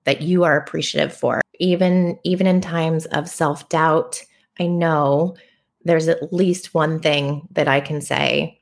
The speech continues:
I'm, I'm proud of myself for, or I'm grateful that I am this type of human, or, you know, I have a good brain,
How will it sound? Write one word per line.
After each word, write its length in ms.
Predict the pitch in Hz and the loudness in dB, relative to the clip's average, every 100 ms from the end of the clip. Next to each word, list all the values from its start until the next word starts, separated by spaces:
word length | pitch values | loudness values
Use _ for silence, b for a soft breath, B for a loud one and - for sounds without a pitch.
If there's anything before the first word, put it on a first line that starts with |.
| _ | _
I'm, 420 | 160 156 151 147 139 - | -6 -4 -4 -8 -8 -6
I'm 160 | 147 | -6
proud 320 | 135 175 165 | -2 0 2
of 100 | 160 | 2
myself 440 | 160 151 143 143 - | 0 -2 0 -2 0
for, 320 | 147 55 - | 0 0 0
or 120 | 143 | 0
I'm 180 | 151 147 | 0 0
grateful 560 | 147 151 - 160 147 - | 0 0 0 0 0 2
that 240 | 151 139 | -2 -2
I 140 | 143 147 | -2 -2
am 340 | 143 143 143 - | 0 -2 -4 -6
this 240 | 139 156 | -4 -4
type 200 | - 151 | -2 -2
of 120 | 151 143 | -2 -4
human, 440 | 147 143 139 139 | -2 0 0 -2
or, 440 | 139 143 135 131 131 B B B _ _ _ _ | -2 0 2 2 0 B B B _ _ _ _
you 80 | - | -16
know, 240 | - - | -16 -8
I 60 | - | -2
have 100 | 175 | 0
a 60 | 170 | 0
good 280 | 180 175 | 0 0
brain, 540 | 165 160 156 147 147 | 0 0 0 -2 -6